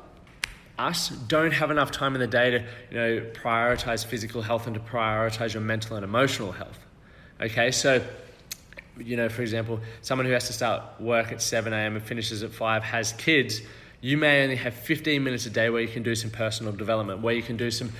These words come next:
you know, whether it's meditation, a morning routine, something to work on your mind and your emotional, emotions, sorry. Okay, then you might be able to squeeze in a half an hour workout to work on your physical health.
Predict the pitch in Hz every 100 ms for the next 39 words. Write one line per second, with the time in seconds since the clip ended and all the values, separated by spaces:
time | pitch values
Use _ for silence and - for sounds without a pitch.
0 | - - - - 104 110 110 107 - 117
1 | 104 110 123 123 131 120 110 110 110 104
2 | 107 101 127 123 117 - - 147 127 147
3 | 143 139 120 127 123 120 117 110 117 113
4 | 117 117 117 113 107 107 107 107 - 107
5 | 92 - - - - - - 113 110 110
6 | 92 - 107 123 160 - - - - -
7 | - - - - 107 117 127 127 131 127
8 | 127 123 - 120 113 110 - 120 107 110
9 | - 117 110 110 104 107 107 110 107 110
10 | 107 113 101 - - 113 107 90 -